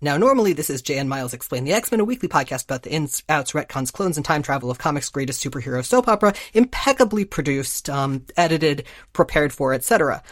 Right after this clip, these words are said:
But one week out of every four, we, um, just sort of are trash.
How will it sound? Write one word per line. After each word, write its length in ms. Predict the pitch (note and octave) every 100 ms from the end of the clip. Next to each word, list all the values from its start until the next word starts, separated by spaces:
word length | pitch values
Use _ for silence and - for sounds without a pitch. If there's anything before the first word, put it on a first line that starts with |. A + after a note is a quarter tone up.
| - -
But 160 | B3+
one 360 | C#4 C#4 C4+ - G3
week 260 | A3 -
out 140 | D#3+ D#3+
of 80 |
every 240 | D#3+ C#3+ C#3
four, 500 | - G#3+ G3+ F#3 -
we, 300 | D3 D3+ D3
um, 340 | C#3+ C#3 C3 - _ _ _ _ _ _ _ _
just 340 | - D#3 -
sort 300 | - E3 C#3+
of 200 | C3 B2 _ _ _ _ -
are 240 | C#3+ B2+ _ _
trash. 580 | - - G#2 G#2+ - -